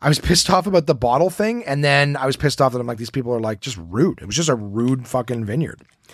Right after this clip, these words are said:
Then, uh, the guys wanted to go to, um,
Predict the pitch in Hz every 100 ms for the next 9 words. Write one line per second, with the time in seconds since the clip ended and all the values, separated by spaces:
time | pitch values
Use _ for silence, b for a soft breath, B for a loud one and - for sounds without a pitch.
0 | B B B B B B B 147 143 139
1 | - 139 131 127 120 120 120 117 117 113
2 | 117 123 120 131 139 123 131 127 123 120
3 | 127 123 123 - 127 123 120 117 117 -
4 | _ _ _ - 110 110 107 104 101 101
5 | 95 98